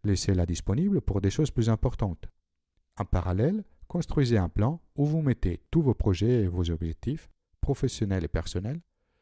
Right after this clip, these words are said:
que vous souhaitez accomplir dans les prochaines six à douze mois. Trouvez ensuite la place pour ces activités long terme dans vos activités quotidiennes. Cela est évident, mais souvent négligé. Tout le monde a vingt-quatre heures dans sa journée.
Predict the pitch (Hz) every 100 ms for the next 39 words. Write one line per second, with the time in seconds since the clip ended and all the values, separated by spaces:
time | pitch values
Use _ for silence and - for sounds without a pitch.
0 | - - 98 107 - 143 95 87 90 -
1 | 135 135 95 87 - - 110 90 - 123
2 | 110 95 92 90 82 - _ _ _ _
3 | _ - 120 110 104 - 104 90 85 107
4 | - 98 - 95 92 - 92 92 - 87
5 | 82 120 160 175 185 - 104 90 95 117
6 | 107 98 92 131 - 101 98 90 80 -
7 | _ _ _ _ _ _ _ _ _ -
8 | - 110 90 85 - 160 117 127 170 120
9 | 95 101 120 123 98 98 87 76 - _
10 | - - 104 90 113 160 151 107 92 110
11 | 113 - 120 117 95 - 87 87 85